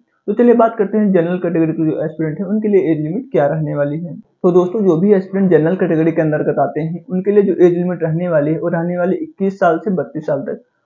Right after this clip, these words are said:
मतलब आप ट्वेंटी वन ईयर से लेकर थर्टी टू ईयर तक इस exam को दे सकते हैं।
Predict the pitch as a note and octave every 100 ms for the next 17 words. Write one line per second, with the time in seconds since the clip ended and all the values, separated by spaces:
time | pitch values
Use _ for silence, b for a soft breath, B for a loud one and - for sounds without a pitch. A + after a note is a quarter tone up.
0 | _ F3 - F#3+ G3 F#3 E3+ F3+ E3+ F3+
1 | F3+ F3 F3+ E3+ E3 F#3 E3 F3 E3+ E3
2 | D#3 D#3+ E3+ D#3+ D#3+ E3 D3+ D3+ C#3 -
3 | C#4 G3+ - C#3+ - D3+ E3+